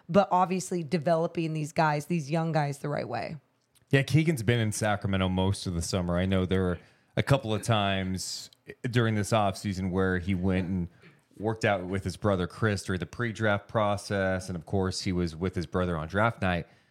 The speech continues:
Speaker 2: But other than that, he's been in the gym at the Kings facility every day. He's been working out a lot with De'Aaron Fox. Those two are playing one-on-one all the time.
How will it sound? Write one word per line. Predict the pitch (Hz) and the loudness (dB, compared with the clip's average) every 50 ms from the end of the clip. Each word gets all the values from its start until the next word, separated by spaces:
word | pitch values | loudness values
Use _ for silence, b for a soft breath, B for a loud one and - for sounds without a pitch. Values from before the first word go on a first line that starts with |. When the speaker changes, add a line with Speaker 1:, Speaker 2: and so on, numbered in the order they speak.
| b b b b | b b b b
Speaker 2:
But | - 120 - - | 0 0 2 2
other | 127 135 143 175 180 | 0 0 0 0 0
than | 160 165 143 113 | 0 0 0 0
that, | 104 101 110 131 156 156 - - _ _ _ _ _ | 0 0 2 2 0 -2 -6 -12 _ _ _ _ _
he's | _ - - 135 139 123 | _ 0 2 2 2 2
been | 110 143 143 135 131 127 123 117 - _ | 2 2 2 2 0 -2 -6 -6 -8 _
in | - 117 120 131 | -4 -2 -2 -2
the | 135 135 | -2 -4
gym | 123 101 95 107 107 104 104 101 98 | -6 -6 -4 -2 0 0 0 0 0
at | 95 87 | 0 -2
the | - | -4
Kings | - - - 104 113 110 - | -6 -6 -6 -6 -4 -4 -2
facility | 113 101 - - 98 92 92 90 92 90 90 b b b b b b _ - | -4 -2 0 2 2 2 2 2 0 0 -2 b b b b b b _ 0
every | 113 123 113 123 127 127 110 | 0 0 2 2 0 2 2
day. | 101 98 95 95 92 92 92 90 - b b b b | 4 2 2 2 2 0 -2 -2 -4 b b b b
He's | b 110 107 | b -4 -2
been | 87 117 110 104 92 | -2 -2 -4 -2 -2
working | 117 120 113 - 127 110 | -2 -2 0 0 0 2
out | 107 107 107 107 104 107 - - _ _ - | 2 2 2 2 0 -2 -4 -8 _ _ -2
a | 104 98 | -2 -2
lot | 92 92 104 107 120 117 - | 0 2 2 4 2 2 0
with | 110 92 | -4 -4
De'Aaron | 87 95 95 95 95 90 | -2 -2 0 0 -2 -2
Fox. | - - 107 98 95 98 92 - - | -2 0 0 2 2 0 0 -2 -2
Those | 120 117 - | -2 -2 -2
two | - - 127 | -2 -2 -2
are | 110 | -2
playing | 92 - - 113 110 104 101 98 90 87 82 78 | -2 -4 -6 -4 -2 -2 0 0 -2 -2 -4 -4
one-on-one | 87 92 95 98 101 95 92 87 87 87 90 92 92 | -2 0 2 2 4 2 2 0 0 0 0 0 0
all | - - - 90 87 90 | 0 0 0 0 0 -2
the | 78 82 | -2 -4
time. | - - 98 92 90 90 85 85 85 | -4 -2 -2 0 0 0 -2 -4 -4